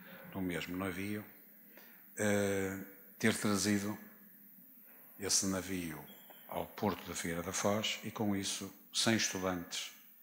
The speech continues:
da Figueira terem beneficiado da experiência única de viajarem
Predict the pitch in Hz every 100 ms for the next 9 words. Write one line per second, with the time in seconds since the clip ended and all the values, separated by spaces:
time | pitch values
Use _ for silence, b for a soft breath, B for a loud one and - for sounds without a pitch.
0 | - - - - 92 104 - 92 92 92
1 | - 90 90 87 92 - - 90 90 87
2 | 85 98 - - 92 98 117 104 110 110
3 | 107 101 110 113 101 98 95